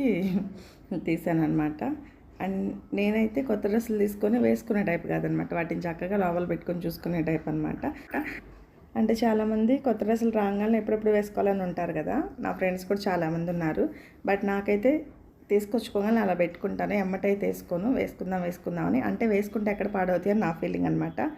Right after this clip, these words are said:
And నాలా మీలో ఎవరైనా ఉన్నారు ఉంటే తప్పకుండా కామెంట్ చేయండి, మనందరం ఒకటే బ్యాచ్.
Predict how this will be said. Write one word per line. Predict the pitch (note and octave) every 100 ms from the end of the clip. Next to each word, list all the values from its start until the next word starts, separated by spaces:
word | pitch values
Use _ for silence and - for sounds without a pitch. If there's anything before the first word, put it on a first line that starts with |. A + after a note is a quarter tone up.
| - - - - - G3+
And | G3
నాలా | G3 G3 G3 G#3+
మీలో | G#3+ G#3 G#3 G#3 G#3
ఎవరైనా | F3+ F3+ F3+
ఉన్నారు | F#3 F#3+ F#3+
ఉంటే | F3+ G3
తప్పకుండా | F#3 F3+ F3+ F#3
కామెంట్ | F#3 F3 F3 - -
చేయండి, | F#3+ E3 F3
మనందరం | C4 G3+ F3+ F3 F3+ E3
ఒకటే | E3+ F3
బ్యాచ్. | F3 F3 - A3